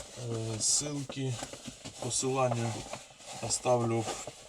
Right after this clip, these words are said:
підписі до відео. Переходьте, дивіться. Інтернет-магазин jack and shop com ua. Дивіться, що є в наявності. Якщо там якоїсь шкіри нема,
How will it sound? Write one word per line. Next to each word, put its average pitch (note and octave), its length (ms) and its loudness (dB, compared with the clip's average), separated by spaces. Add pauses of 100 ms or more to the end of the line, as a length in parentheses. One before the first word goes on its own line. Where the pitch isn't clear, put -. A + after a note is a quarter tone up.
(180)
підписі - 480 0
до B2 140 0
відео. A2+ 480 2 (800)
Переходьте, B2 580 2
дивіться. B2+ 560 0 (1500)
Інтернет-магазин A#2 880 2
jack A2+ 280 2
and A2+ 200 0
shop A2+ 80 0 (100)
com A2 160 2
ua. B2 320 2 (840)
Дивіться, A#2+ 460 2
що - 180 4
є A#2+ 120 6
в A2+ 140 6
наявності. A2 560 2
Якщо A#2 480 2 (100)
там G#2 240 2 (1000)
якоїсь A#2 300 -2
шкіри A2+ 400 2
нема, C#3+ 380 4